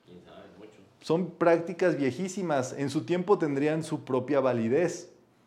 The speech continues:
Speaker 2: Pero ahorita tenemos una enseñanza superior que es la práctica de la presencia yo soy. Siempre ha existido, pero solamente la tenían los sabios.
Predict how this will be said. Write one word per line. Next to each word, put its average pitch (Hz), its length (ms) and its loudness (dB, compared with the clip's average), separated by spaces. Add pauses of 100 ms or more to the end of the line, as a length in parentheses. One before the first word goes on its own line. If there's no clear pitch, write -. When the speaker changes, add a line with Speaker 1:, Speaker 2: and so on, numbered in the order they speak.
(180)
Speaker 2:
Pero 131 160 6
ahorita 143 340 4
tenemos 139 340 0
una 147 160 -6
enseñanza 127 400 -4
superior 123 500 -2
que 131 300 2
es 170 240 -6 (540)
la 107 260 -2
práctica 117 640 -2
de 110 80 -4
la 104 220 -4
presencia 104 680 -8
yo 104 220 -6
soy. 98 260 -10 (880)
Siempre 131 380 0
ha 143 40 4
existido, 127 680 -2 (1120)
pero 135 340 6
solamente 131 560 2
la 120 160 2
tenían 117 320 -2
los 117 140 -4
sabios. 113 640 -4